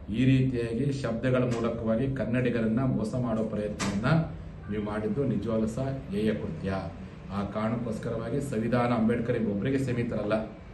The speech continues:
ನೂರ ನಲವತ್ತು ಕೋಟಿ ಭಾರತೀಯರಿಗೆ ಸೀಮಿತವಾಗಿರ್ತಕ್ಕಂಥದ್ದು, ಕನ್ನಡಕ್ಕೆ ಸೀಮಿತವಾಗಿರ್ತಕ್ಕಂಥದ್ದು.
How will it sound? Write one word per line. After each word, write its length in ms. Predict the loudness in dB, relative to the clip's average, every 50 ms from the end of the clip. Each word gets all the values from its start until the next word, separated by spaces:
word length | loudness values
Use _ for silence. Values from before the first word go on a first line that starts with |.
| -16 -16 -10 -8
ನೂರ 160 | -4 -2 -2 0
ನಲವತ್ತು 680 | 0 0 0 0 0 -2 -2 -4 -4 -6 -8 -8 -4 -2
ಕೋಟಿ 220 | 0 0 0 0
ಭಾರತೀಯರಿಗೆ 580 | 0 0 0 0 0 0 0 0 2 2 2 2
ಸೀಮಿತವಾಗಿರ್ತಕ್ಕಂಥದ್ದು, 960 | 2 0 0 0 2 0 0 0 0 -2 -4 -4 -4 -4 -4 -4 -4 -4 -4 -6 -10 -10 -10 -12 -12 -10 -12 -12 -10 -12 -12 -12 -12 -10 -8
ಕನ್ನಡಕ್ಕೆ 400 | -6 -2 0 0 2 2 2 2 2
ಸೀಮಿತವಾಗಿರ್ತಕ್ಕಂಥದ್ದು. 1040 | 0 0 -2 -2 -2 -2 -2 -2 -4 -4 -6 -6 -6 -6 -6 -6 -8 -8 -10 -10